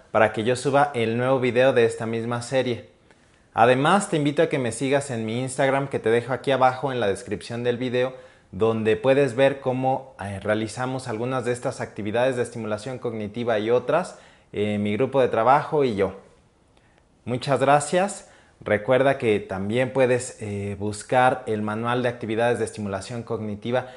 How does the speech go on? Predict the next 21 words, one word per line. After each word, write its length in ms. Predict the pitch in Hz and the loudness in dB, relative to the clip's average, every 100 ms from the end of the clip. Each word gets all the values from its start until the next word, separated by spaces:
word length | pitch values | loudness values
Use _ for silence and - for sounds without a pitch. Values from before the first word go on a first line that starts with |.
| - _ | -20 _
que 160 | 104 | 0
dejo 580 | 101 117 - 127 - - - | 2 2 2 -4 -4 -12 -12
en 300 | 101 101 98 | -8 -8 -2
Amazon. 680 | 120 135 147 - 175 202 202 - _ | -2 0 -4 -4 -4 -4 -8 -18 _
Te 120 | 95 | 0
dejo 260 | 101 110 120 | 2 2 0
igualmente 840 | 107 117 131 131 135 151 160 - - - | 2 2 2 0 0 0 -2 -6 -20 -8
el 800 | 95 98 98 101 - 95 95 104 | -4 -2 -2 -4 -6 -8 -4 -2
link 320 | 131 143 - | -2 -2 -4
aquí 220 | 101 104 120 | -6 -2 0
abajo 220 | 120 139 | 0 0
en 60 | |
la 80 | 127 | 0
descripción. 640 | 139 143 165 170 - 208 233 - - - | 0 -2 -6 -6 -4 -4 -4 -14 -20 -6
Ahí 260 | - 117 131 | 2 2 2
tengo 520 | 135 131 123 127 - | 0 0 2 0 0
un 160 | 123 139 | -4 0
manual 500 | 156 160 160 165 165 | 0 2 2 0 -2
con 200 | 117 107 | -4 0
treinta 280 | 127 135 143 | 0 0 -2
actividades 840 | 135 120 110 123 127 170 - - | -6 -6 0 2 2 0 -4 -18